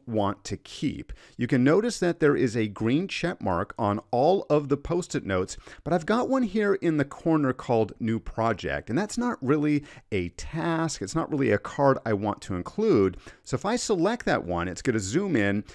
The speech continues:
and I can select the delete or the trash button there. And what it does, you can see that that check mark is now removed. So now when I create this board, that one will not be included. The other thing that I may wanna do just before creating the board is at the top, I can give this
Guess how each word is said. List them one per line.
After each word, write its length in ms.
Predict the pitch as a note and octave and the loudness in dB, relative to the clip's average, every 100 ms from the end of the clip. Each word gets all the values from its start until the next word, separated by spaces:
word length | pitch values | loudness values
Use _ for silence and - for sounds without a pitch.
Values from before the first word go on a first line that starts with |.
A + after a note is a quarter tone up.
| - | -12
and 160 | - A2+ | -6 -2
I 140 | B2+ | 0
can 160 | D#3+ F3 | -2 -4
select 640 | - C#3 G#2+ G#2+ - - | -2 0 2 0 -2 -8
the 200 | G#2+ G#2 | -4 -2
delete 540 | F#2 G#2+ F#2+ A#2 C3 - | 0 0 0 -2 -4 -2
or 100 | A2 | -2
the 160 | F#2 | 0
trash 480 | F#2 - A2+ A2 A2+ | -4 -4 -2 -2 -4
button 380 | - F#2+ - E2 | -2 -4 -2 -6
there. 260 | D#2 C2+ - - - | -4 -4 -6 -14 -12
And 120 | - | 2
what 100 | B2 | 6
it 100 | A3+ | 6
does, 320 | B2 C3+ B2 A#2 | 6 4 4 2
you 60 | |
can 140 | B2 A2+ | -4 -4
see 160 | - | -2
that 160 | C#3 A2 | -4 -2
that 200 | A#2+ - | -2 -2
check 240 | - G#2 | -6 -6
mark 280 | - G#2+ - | 0 0 0
is 160 | G#2 F#2+ | -2 -2
now 420 | F#2 E2+ E2+ F2+ | -2 0 -2 -2
removed. 360 | F#2+ G2 A2+ E3+ | -2 0 4 4
So 340 | F#2+ D#2 - | 2 0 -4
now 220 | G#2 E3+ | -2 0
when 100 | B3+ | 0
I 140 | A3+ G3+ | 0 -2
create 560 | - C#3+ C3+ C#3 - | -2 0 2 2 0
this 220 | A2+ G#2+ | -2 -2
board, 560 | G#2 C#3 E3+ C3 F2 E2+ - - | -2 0 4 6 4 0 -8 -16
that 320 | G2 G#2+ C3+ | -2 0 0
one 220 | B2 A#2+ | -2 -2
will 140 | G#2+ A#2+ | 0 0
not 400 | G2 F2+ - _ | -2 -4 -6 _
be 260 | F2+ F2 - | -2 -2 -6
included. 720 | D#2+ D2+ - D3+ D#3+ F2 D2 - - - - | -10 -12 -2 2 4 2 0 -6 -20 -20 2
The 80 | E3 | 6
other 160 | A#3+ C4+ | 6 4
thing 160 | B3+ | 0
that 100 | A3+ | 0
I 60 | F#3+ | 2
may 160 | F3+ | 2
wanna 240 | G#3+ G3 D3 | 2 4 2
do 180 | B2 A#2 | 2 0
just 220 | F3 - | -2 -2
before 320 | F#3 - D#3 | -6 0 -2
creating 420 | D3 C3 B2 A#2+ | 0 -2 0 2
the 80 | A2+ | 0
board 300 | F2+ F#2+ F#2+ | 2 2 2
is 100 | F#2+ | 0
at 120 | G#2+ | -4
the 80 | - | -6
top, 420 | - F3 F3 A#2 - | -8 -2 0 0 -2
I 100 | B2+ | -4
can 180 | A#2 | -4
give 220 | F#2+ A2+ G2 | -2 -2 0
this 220 | G#2+ | 0